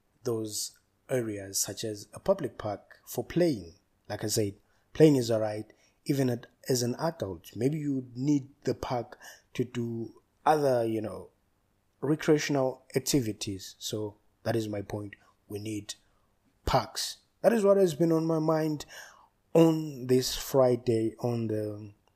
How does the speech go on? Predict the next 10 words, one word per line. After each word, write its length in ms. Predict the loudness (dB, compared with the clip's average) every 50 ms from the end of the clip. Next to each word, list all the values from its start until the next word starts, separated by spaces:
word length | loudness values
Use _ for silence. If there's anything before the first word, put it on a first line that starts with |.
| _ _ _ 0
thirtieth 480 | 0 0 0 0 0 2 2 0 -2 -6 _ _ _ -20 _ _ _ _ _ _ _ _ _ -14
of 180 | -12 -12 -10 -6
January, 720 | -6 -6 -4 -4 -6 -6 -6 -6 -6 -6 -6 -8 -10 -14 _ _ _ _ _ _ _ -10
twenty 260 | -6 -6 -4 -4 -6 -6
twenty-one. 640 | -6 -6 -4 -4 -4 -4 -6 -6 -6 -8 -10 -12 _ _
We 140 | -8 -6 -6
need 240 | -4 -4 -6 -6 -10 _ _ -16
parks, 520 | -8 -2 0 2 2 2 0 -4 -6 -6 -8 -14 -20 -20 _ _ 6
parks, 540 | 6 8 8 8 6 6 2 -2 -4 -4 -4 -8 _ _ _ _ 6
parks, 500 | 8 8 8 8 4 0 -2 -4 -4